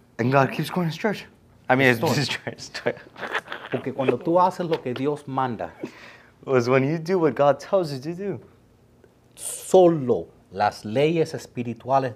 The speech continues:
Speaker 2: de Dios van a tra-, a trabajar.
Speaker 1: The spiritual laws of God will work.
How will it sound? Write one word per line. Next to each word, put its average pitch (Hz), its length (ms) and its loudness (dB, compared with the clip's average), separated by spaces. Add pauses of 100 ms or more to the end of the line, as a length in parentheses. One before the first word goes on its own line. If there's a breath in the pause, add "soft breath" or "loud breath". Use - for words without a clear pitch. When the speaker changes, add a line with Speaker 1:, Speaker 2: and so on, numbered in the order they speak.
Speaker 2:
de 101 140 -8
Dios 117 360 -8
van 117 400 -4
a 113 140 -12 (420)
tra-, 101 260 -6
a 95 100 -16 (120)
trabajar. 98 460 -2 (720)
Speaker 1:
The 110 80 -10
spiritual 139 400 -8
laws 123 220 4
of 110 80 -4
God 120 160 6
will 127 180 -4
work. 175 220 -10